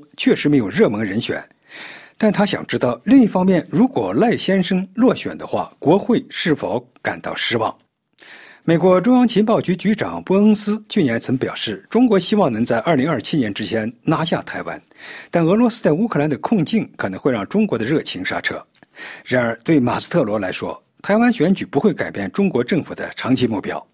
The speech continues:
他补充说，中国希望正式控制该岛。我认为，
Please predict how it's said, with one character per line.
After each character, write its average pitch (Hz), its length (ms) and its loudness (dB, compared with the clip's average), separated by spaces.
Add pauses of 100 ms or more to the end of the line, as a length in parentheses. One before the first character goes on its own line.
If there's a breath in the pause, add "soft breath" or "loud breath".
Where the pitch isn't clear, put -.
(160)
他 127 120 0
补 110 140 -8
充 104 160 -4
说， - 260 -8 (460 loud breath)
中 262 160 6
国 185 160 4
希 175 160 0
望 190 220 2
正 208 200 2
式 - 180 -4
控 180 300 0
制 120 280 -2
该 123 180 0
岛。 - 260 -6 (120)
我 127 120 2
认 139 160 2
为， 135 160 2